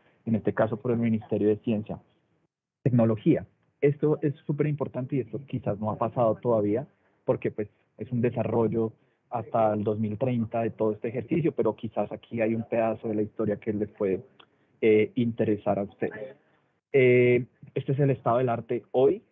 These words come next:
eh, que tenemos en, en Colombia. Hoy me refiero a dos mil veintiuno como cierre de, de, del ejercicio del año anterior. Pueden ver que hay algunos, eh, objetivos que tienen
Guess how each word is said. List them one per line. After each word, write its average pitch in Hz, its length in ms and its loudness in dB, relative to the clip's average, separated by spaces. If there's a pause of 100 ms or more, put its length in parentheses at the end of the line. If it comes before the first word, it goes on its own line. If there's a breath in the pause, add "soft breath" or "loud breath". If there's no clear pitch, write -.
(400)
eh, 117 480 -2
que 131 80 -4
tenemos 110 540 -4
en, 123 400 0
en 123 140 0
Colombia. 120 540 2 (560 soft breath)
Hoy 127 340 4 (140)
me 135 160 -4
refiero 117 360 -2
a - 20 0
dos 117 140 0
mil 113 160 0
veintiuno 117 420 -2
como 117 240 -6
cierre 110 400 0
de, 113 460 0 (100)
de, 113 320 2
del 110 220 0
ejercicio 110 760 -2 (340 soft breath)
del 120 140 2
año 107 200 2
anterior. 117 600 2 (680 soft breath)
Pueden 127 260 2
ver 127 220 2 (260)
que 147 100 0
hay 127 100 2
algunos, 131 520 0 (420)
eh, 123 420 -2
objetivos 117 640 -4
que 117 120 -8
tienen 110 480 -6